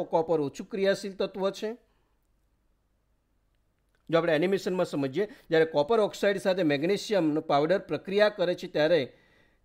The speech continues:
ત્યારે તેમાંથી કોપરને દૂર કરે છે અને મેગ્નેશિયમ ઓક્સાઇડ રચાય છે. એટલે કોપર ઓક્સાઇડ સાથે મેગ્નેશિયમની પ્રક્રિયાથી નિપજ રૂપે મેગ્નેશિયમ ઓક્સાઇડ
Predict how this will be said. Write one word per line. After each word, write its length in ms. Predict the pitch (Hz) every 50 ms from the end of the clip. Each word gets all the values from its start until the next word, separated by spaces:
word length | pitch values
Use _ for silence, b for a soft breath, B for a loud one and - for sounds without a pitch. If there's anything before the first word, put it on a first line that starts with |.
| b _ -
ત્યારે 240 | 156 160 175 190
તેમાંથી 520 | 196 - 165 156 156 180 202 196 202 190 143
કોપરને 580 | - - 151 147 143 - 190 180 170 165 147
દૂર 280 | 127 117 139 175 196 196
કરે 240 | 185 208 185 202 202
છે 80 | 214
અને 80 | 214 208
મેગ્નેશિયમ 520 | 165 143 131 120 151 170 175 - 180 156
ઓક્સાઇડ 640 | 139 123 - - - - 175 143 120 107 113 147 180 b b b b b
રચાય 460 | 123 123 123 120 - 127 113 107 107 101
છે. 340 | - - 214 226 247 262 - _ _ _ _ _ _ _ _ _ _ _ _ _ _ _ -
એટલે 180 | 135 131 135 123
કોપર 420 | 120 - 139 139 139 - 208 208
ઓક્સાઇડ 380 | 185 165 - - - 190 196 190
સાથે 180 | 170 190 202
મેગ્નેશિયમની 580 | 190 151 139 127 139 175 190 180 - 190 190 190
પ્રક્રિયાથી 540 | - - 151 139 - 175 175 180 175 175 196
નિપજ 380 | 160 131 123 - - 180 170
રૂપે 160 | 180 175 185 175
મેગ્નેશિયમ 500 | 156 135 127 143 156 156 - 180 147 120
ઓક્સાઇડ 440 | 107 - - - 202 190 214 226